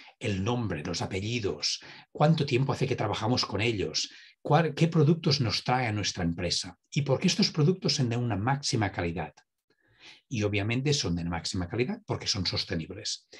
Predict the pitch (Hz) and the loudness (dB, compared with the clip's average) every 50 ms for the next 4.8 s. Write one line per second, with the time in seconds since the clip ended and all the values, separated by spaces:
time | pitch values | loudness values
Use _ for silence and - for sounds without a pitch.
0 | - - - _ _ - 104 104 131 160 165 165 175 165 - 147 147 139 - - | -20 -20 -20 _ _ 0 2 6 6 6 6 6 4 2 4 4 4 2 2 2
1 | 127 113 110 107 110 - - - - _ _ _ _ - 101 90 - - 107 95 | -2 0 0 0 0 0 -2 -6 -12 _ _ _ _ -4 -2 -2 -2 -2 -2 0
2 | 98 92 98 95 95 92 92 87 - - - - - - 90 80 90 82 - - | 0 0 0 0 0 -2 -2 -2 -2 -4 -4 -4 -4 -6 -10 -10 -10 -12 -14 -18
3 | - - - - - - _ _ _ _ _ _ _ _ _ _ _ _ _ _ | -12 -10 -10 -10 -10 -12 _ _ _ _ _ _ _ _ _ _ _ _ _ _
4 | _ - - - - - - - _ 180 170 202 180 - - | _ -18 -16 -14 -14 -14 -16 0 _ 6 6 8 6 4 2